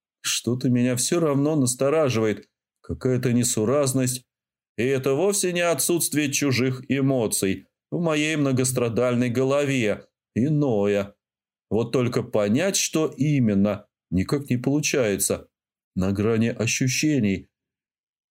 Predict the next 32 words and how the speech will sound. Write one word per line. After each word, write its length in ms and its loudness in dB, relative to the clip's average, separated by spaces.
Наверное, 520 2
будь 260 0
у 40 0
меня 260 2
побольше 540 0
времени 520 0
или 180 2
самочувствия 840 0
получше, 560 0
я 260 0
бы 220 -2
понял. 580 0
Но 120 0
сейчас 600 0
все, 320 0
чего 480 0
мне 180 0
хотелось, 720 0
это 280 0
оказаться 560 0
в 80 -8
тепле 640 -2
и 120 0
куда-нибудь 600 0
присесть. 680 -2
Ко 100 -2
всему 380 0
прочему, 640 0
озноб, 640 0
путаница 600 0
в 100 0
мыслях, 600 0